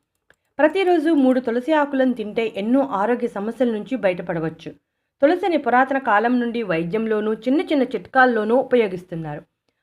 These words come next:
అంతేకాకుండా తులసి ఆకులను కొన్ని రకాల వంటల్లో కూడా ఉపయోగిస్తారు. ఇప్పుడు తులసిలో దాగి ఉన్న ఆరోగ్య, బ్యూటీ ప్రయోజనాల గురించి వివరంగా తెలుసుకుందాం. ఈ చిట్కాలు అన్నీ మీకు చాలా బాగా సహాయపడతాయి.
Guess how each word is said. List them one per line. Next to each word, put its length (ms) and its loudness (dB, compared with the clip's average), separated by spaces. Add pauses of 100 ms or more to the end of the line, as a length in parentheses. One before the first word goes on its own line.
(140)
అంతేకాకుండా 720 2
తులసి 380 -4
ఆకులను 600 0
కొన్ని 220 -4
రకాల 380 2
వంటల్లో 580 0
కూడా 280 0
ఉపయోగిస్తారు. 800 -8 (680)
ఇప్పుడు 240 -2
తులసిలో 500 4
దాగి 320 2
ఉన్న 360 -2
ఆరోగ్య, 500 0
బ్యూటీ 340 -8
ప్రయోజనాల 640 0
గురించి 400 -4
వివరంగా 500 -2
తెలుసుకుందాం. 640 -8 (1500)
ఈ 220 0
చిట్కాలు 540 2
అన్నీ 240 0
మీకు 220 -4
చాలా 320 2
బాగా 280 2
సహాయపడతాయి. 840 -4